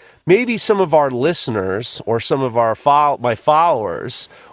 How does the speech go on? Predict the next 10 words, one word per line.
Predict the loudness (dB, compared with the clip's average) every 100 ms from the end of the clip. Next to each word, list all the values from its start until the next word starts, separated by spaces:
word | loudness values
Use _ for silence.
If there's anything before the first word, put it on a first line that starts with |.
| -4
would | -2 0
like | 2 0 -2 -8
the | 0
opportunity, | 2 2 -2 -2 0 0 -2 -4
because | -4 -4 -2
sometimes | -2 0 -2
they | -2
bust | -2 0 0 0
my | -2
balls, | 0 2 2 0 -4